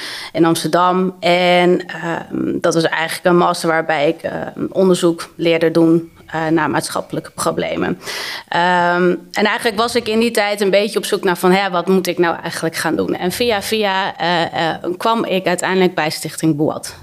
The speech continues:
terecht. Dat was toen een sticht-, stichting die op dat moment nog, eh, eh, nou ja, hoe moet ik dat zeggen, eh, eh, bestond. Ehm, en, eh, met, eh, de directeur, eh, op dat moment, Raymond Bernardes,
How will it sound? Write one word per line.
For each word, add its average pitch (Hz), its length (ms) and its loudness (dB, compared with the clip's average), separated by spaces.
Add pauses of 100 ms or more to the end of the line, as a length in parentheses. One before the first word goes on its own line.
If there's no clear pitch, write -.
terecht. - 500 -6 (140)
Dat - 140 -12
was - 180 -6
toen 104 160 -2
een 127 100 0
sticht-, - 400 -8
stichting 156 520 -2
die 151 200 -2
op 143 140 -6
dat 175 100 0
moment 156 300 2
nog, 151 260 -2
eh, 147 60 -10 (760)
eh, 160 140 -8 (920)
nou 139 140 -12
ja, 139 80 -12
hoe 139 80 -10
moet 143 100 0
ik - 60 -10
dat 135 120 -4
zeggen, 156 300 -4 (360)
eh, 160 460 0
eh, 170 80 -2
bestond. 240 500 2 (220)
Ehm, 196 800 4 (220)
en, 208 720 2
eh, 185 480 2
met, 196 360 2
eh, 180 200 2 (120)
de 196 100 2
directeur, 190 680 2
eh, 180 280 2
op 175 140 -2
dat 185 140 2
moment, 175 460 2 (100)
Raymond 175 340 4
Bernardes, 175 560 2